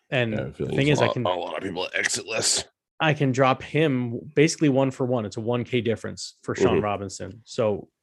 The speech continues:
Speaker 1: yes, Sean Robinson is on my team. So I, I think at this point, he's the, the most valuable.
Speaker 2: Mm-hmm.
Speaker 1: Um, he just does, his low score is twenty-six.
Speaker 2: It's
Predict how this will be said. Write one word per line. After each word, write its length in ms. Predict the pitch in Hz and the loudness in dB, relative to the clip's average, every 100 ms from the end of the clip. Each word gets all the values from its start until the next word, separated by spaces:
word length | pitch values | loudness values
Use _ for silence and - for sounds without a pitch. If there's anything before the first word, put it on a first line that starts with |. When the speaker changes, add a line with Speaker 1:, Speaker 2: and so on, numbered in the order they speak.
| _ _ | _ _
Speaker 1:
yes, 260 | 151 117 - | -2 -2 -2
Sean 240 | 139 120 | -2 0
Robinson 400 | 117 113 110 107 | 0 -2 -4 -6
is 80 | 98 | -6
on 120 | 98 | -8
my 120 | 98 | -8
team. 260 | 95 98 90 | -10 -12 -12
So 320 | - 104 98 _ - - _ | -8 -8 -8 _ -20 -20 _
I, 160 | - 139 | -6 -2
I 80 | 147 | -2
think 260 | 131 143 123 | 0 0 0
at 80 | 120 | 0
this 160 | 127 | -2
point, 320 | - 135 127 - _ _ _ _ - | 0 2 0 -2 _ _ _ _ -14
he's 360 | - 139 120 - | -4 -2 -2 -2
the, 180 | 113 | -2
the 160 | 110 117 | 0 -2
most 280 | 113 110 107 | -2 -4 -2
valuable. 600 | 110 101 101 98 101 - _ _ _ _ _ - | -4 -2 -4 -6 -10 -12 _ _ _ _ _ -4
Speaker 2:
Mm-hmm. 320 | 87 87 73 - | 0 2 0 -4
Speaker 1:
Um, 240 | 101 98 _ _ | -8 -10 _ _
he 140 | - | -2
just 160 | 143 143 | -2 0
does, 140 | 139 | 0
his 260 | 131 143 139 | 0 -4 0
low 280 | 139 160 151 | 4 4 4
score 380 | 151 151 156 123 | 0 -2 -2 -2
is 100 | - | -4
twenty-six. 720 | - 120 107 - 113 - - _ _ _ _ _ _ _ _ _ _ _ _ _ _ - | -8 -6 -6 -6 -8 -10 -20 _ _ _ _ _ _ _ _ _ _ _ _ _ _ -18
Speaker 2:
It's 300 | - - | -14 -14